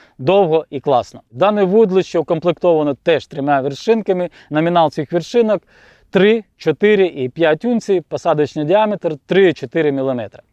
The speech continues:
Скажу так, що це вудлище для мене особливе, тому що я їм вже класно відловився в риболовних пригодах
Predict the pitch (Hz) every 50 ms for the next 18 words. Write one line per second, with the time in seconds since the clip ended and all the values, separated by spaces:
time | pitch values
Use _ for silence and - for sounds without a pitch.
0 | _ _ - - - 165 147 170 180 - 202 208 208 - - 160 147 - - -
1 | 214 208 180 180 196 160 165 165 - - 156 139 147 151 160 165 151 143 143 139
2 | 127 - - 156 151 175 208 220 220 202 151 - 165 151 156 156 139 - - 143
3 | 135 151 175 175 160 147 147 135 127 131 147 139 - _ - - _ _ - 151
4 | 160 170 175 156 - 160 143 139 151 147 151 160 156 170 196 214 196 - 170 147
5 | 131 139 147 143 151 151 156 151 147 143 139 135 120 _ _ - 151 147 131 131
6 | 151 165 165 170 196 208